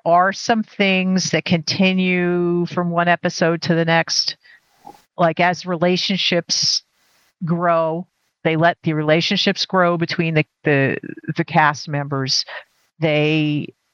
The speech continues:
fill in backstories for people over the course of the, of the, of the series,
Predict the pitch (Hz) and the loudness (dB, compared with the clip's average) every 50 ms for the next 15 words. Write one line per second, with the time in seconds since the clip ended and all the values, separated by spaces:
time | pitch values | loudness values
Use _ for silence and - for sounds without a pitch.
0 | - - - - 214 220 202 196 190 180 170 151 175 160 156 165 - - - - | -10 -8 -4 0 0 0 2 0 -2 -2 -2 -2 0 0 0 0 -2 -6 -12 -8
1 | - 180 165 160 156 156 156 156 151 - - - - 160 - - 151 151 147 - | -6 -4 -2 -2 -2 -2 -2 -2 -2 -4 -4 -2 -4 -4 -2 0 0 0 0 0
2 | - 147 147 147 151 - _ _ _ _ _ _ _ _ - - 156 151 156 156 | 2 2 4 2 0 -2 _ _ _ _ _ _ _ _ 0 2 2 2 2 0
3 | 135 143 - - 156 147 151 147 - - 131 135 151 139 - _ _ _ - - | 0 0 -2 -2 0 2 2 0 0 -2 -2 0 0 -2 -2 _ _ _ -4 -2
4 | 156 143 147 147 143 135 120 - - - 156 147 139 135 135 135 135 - - 160 | -2 -2 0 -2 -2 -2 -4 -4 -2 0 0 0 0 0 0 0 0 0 0 0
5 | 151 143 139 139 135 139 139 - - - | 2 2 2 2 2 0 0 -2 -4 -6